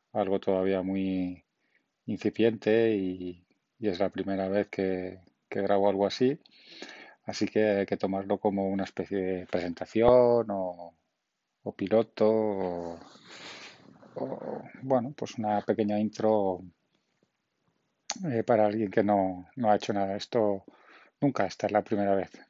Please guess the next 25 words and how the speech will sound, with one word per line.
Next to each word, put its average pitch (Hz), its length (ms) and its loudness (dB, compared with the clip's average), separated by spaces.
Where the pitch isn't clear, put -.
Así 107 260 -6
que, 117 140 -4
bueno, 104 340 -6
pues, - 220 -12
eh, 113 280 -6
la 104 140 0
idea 107 300 4
que - 120 2
tengo 110 400 2
es 101 200 0
de 101 400 -2
publicar, 104 600 4
eh, 101 340 2
periódicamente, 107 880 0
pues - 420 -8
a 110 80 0
lo 101 60 -4
mejor 107 300 0
una 104 100 -4
vez 104 160 -4
a 107 40 2
la 98 100 2
semana 104 400 0
o 104 80 4
dos, 123 320 2